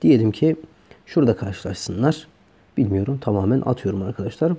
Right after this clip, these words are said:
Bu şimdi düzgün altıgen olduğundan dolayı her bir kenarı ne olacak arkadaşlar? X olmuş olacak değil mi? Bakın şurası X olmuş olacak.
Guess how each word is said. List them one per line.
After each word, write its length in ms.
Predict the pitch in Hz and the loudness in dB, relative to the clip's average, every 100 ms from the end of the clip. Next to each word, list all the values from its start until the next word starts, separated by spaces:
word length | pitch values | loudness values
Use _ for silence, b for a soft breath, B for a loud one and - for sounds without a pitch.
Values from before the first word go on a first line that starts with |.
| - | 0
Bu 80 | |
şimdi 300 | 160 185 165 | 0 2 2
düzgün 260 | 139 156 175 | 2 2 2
altıgen 340 | 160 160 170 | 2 2 2
olduğundan 480 | 156 156 156 165 165 | 4 2 2 2 2
dolayı 300 | 123 107 131 147 | 4 4 2 2
her 200 | 143 143 | 2 4
bir 100 | 123 | 2
kenarı 440 | - 147 135 110 | 2 2 4 4
ne 40 | 135 | 2
olacak 280 | 117 92 104 | 2 0 0
arkadaşlar? 520 | 101 107 101 - 185 B B B B | 0 -2 -2 0 -2 B B B B
X 240 | - 147 - | 0 0 0
olmuş 300 | 101 101 - | -2 -4 -6
olacak 240 | - - - - | -8 -10 -10 0
değil 140 | 202 | 0
mi? 80 | 104 - - | 0 -6 -10
Bakın 240 | 120 135 | -4 -4
şurası 380 | 131 113 113 - | 0 -2 0 -2
X 240 | 131 - | -2 -4
olmuş 300 | - 131 - | -10 -10 -12
olacak. 300 | 113 156 175 | -4 0 0